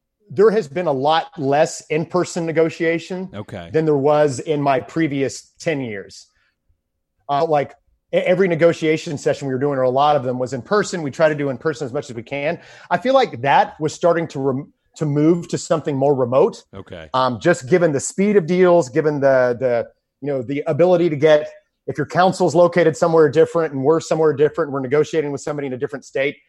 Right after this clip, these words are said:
Speaker 1: I feel like we'd started to move to phone calls quite a bit.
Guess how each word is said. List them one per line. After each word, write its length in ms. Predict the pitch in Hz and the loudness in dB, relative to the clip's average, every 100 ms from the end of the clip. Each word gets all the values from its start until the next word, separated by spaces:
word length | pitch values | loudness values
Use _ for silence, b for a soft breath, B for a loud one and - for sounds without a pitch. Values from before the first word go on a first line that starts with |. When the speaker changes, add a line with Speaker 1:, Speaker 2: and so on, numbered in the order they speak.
| _ _ _ - | _ _ _ -8
Speaker 1:
I 60 | |
feel 140 | 143 240 | 0 2
like 160 | 202 | 0
we'd 160 | 185 135 | -2 -6
started 380 | - 180 170 135 | 0 0 0 -4
to 60 | |
move 260 | 135 160 156 | -4 -4 -4
to 80 | 120 | -6
phone 280 | 160 156 | -4 -2
calls 540 | 175 190 214 226 - _ _ - | 0 0 0 -4 -12 _ _ -14
quite 300 | - 170 143 | -2 0 0
a 40 | |
bit. 340 | 117 151 - | 0 -2 -2